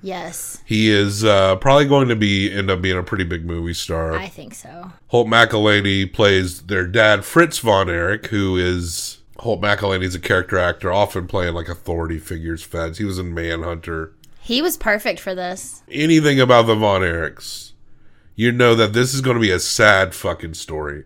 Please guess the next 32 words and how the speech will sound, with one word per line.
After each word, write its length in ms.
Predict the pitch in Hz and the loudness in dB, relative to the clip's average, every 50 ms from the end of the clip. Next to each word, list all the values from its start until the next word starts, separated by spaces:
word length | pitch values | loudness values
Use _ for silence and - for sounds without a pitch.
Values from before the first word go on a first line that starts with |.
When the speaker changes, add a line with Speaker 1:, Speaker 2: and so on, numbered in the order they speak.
| _ _ | _ _
Speaker 2:
A, 100 | - - | -6 0
a 0 | |
lot 420 | 135 139 135 139 160 165 175 180 185 | 2 2 4 6 6 8 10 10 10
of 40 | 185 | 10
time 140 | - 180 160 | 8 6 4
with 120 | 156 151 143 | 6 6 6
our 120 | 135 123 | 6 4
in-theater 640 | 110 127 139 147 143 131 135 131 135 135 131 123 117 | 4 2 -2 -2 -2 -2 2 4 4 6 6 6 4
releases, 1160 | 113 113 110 107 117 123 139 147 139 - - 104 90 82 80 80 78 - - - - - - _ _ _ _ _ _ _ _ _ _ _ _ _ _ _ - | 4 2 0 2 0 0 0 0 -2 -2 -2 -2 -2 -4 -6 -8 -10 -12 -12 -14 -14 -16 -18 _ _ _ _ _ _ _ _ _ _ _ _ _ _ _ -6
um, 380 | - 107 107 104 98 92 92 95 | 0 2 2 2 2 0 -2 -4
we 140 | 101 110 113 | -2 -2 0
don't 280 | 110 110 127 139 156 156 | 0 2 2 2 2 2
wanna 180 | 160 151 135 | 2 2 2
go 220 | 127 123 123 113 110 | 2 2 0 0 0
in 100 | 101 101 | -2 -2
too 140 | - 160 165 | -2 0 0
much 300 | 165 147 117 95 98 92 | 2 2 0 0 -4 -6
detail, 340 | 95 95 92 120 120 107 104 | -6 -6 -4 0 0 0 0
but 160 | 104 113 113 | 0 -2 -4
it's 120 | 120 - | -4 -6
kinda 300 | - - 160 151 131 110 | -2 0 2 2 2 2
hard. 360 | 101 127 156 175 175 139 117 113 | 4 6 6 6 6 6 4 4
I 60 | 110 | 2
mean, 380 | 107 110 107 104 104 - 110 117 | 2 2 0 0 -4 -8 -6 -4
the 100 | 117 110 | -2 0
reality 520 | 104 110 117 131 160 185 190 156 113 104 | 2 4 6 8 8 8 8 8 6 4
is 200 | 98 101 98 98 113 | 2 0 -2 -4 -2
what 200 | 110 117 104 104 | -2 -2 0 0
defines 520 | 113 104 - - 117 131 151 160 160 120 | -4 -6 -4 -2 0 0 0 0 -2 -4
the 100 | 120 117 | -4 -2
Von 260 | 107 107 104 104 95 | 0 2 2 2 2
Erichs, 500 | 104 117 120 107 90 92 104 - - - | 4 4 4 4 2 -2 -8 -14 -18 -20